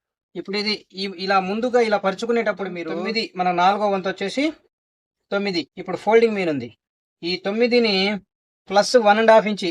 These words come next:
ఇంచున్నర పెంచుకోవాలి. పెంచినాక కూడా మనకి ఇక్కడ నుంచి ఇది సీటు భాగం,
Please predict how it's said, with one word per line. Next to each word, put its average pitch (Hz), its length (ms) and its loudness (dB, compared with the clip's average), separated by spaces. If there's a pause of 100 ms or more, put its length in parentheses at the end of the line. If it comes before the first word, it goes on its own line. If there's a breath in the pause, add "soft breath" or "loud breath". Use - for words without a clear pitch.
(120)
ఇంచున్నర 214 560 2
పెంచుకోవాలి. 208 600 2 (380)
పెంచినాక 233 500 2 (120)
కూడా 220 160 4
మనకి 208 280 0
ఇక్కడ 214 220 0
నుంచి 226 280 0 (140)
ఇది 214 120 -2
సీటు 240 300 2 (100)
భాగం, 156 220 4